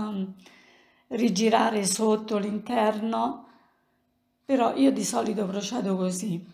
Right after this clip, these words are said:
Oh, scusatemi questa voce ancora. <clears throat>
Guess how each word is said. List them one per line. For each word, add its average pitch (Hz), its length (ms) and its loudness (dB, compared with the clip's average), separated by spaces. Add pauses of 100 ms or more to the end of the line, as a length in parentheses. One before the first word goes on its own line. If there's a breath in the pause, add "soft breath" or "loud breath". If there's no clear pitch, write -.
Oh, 226 100 -8
scusatemi 226 640 -4
questa 226 280 -8
voce 285 380 -4
ancora. 330 640 -4 (1200)
<clears throat> 151 760 0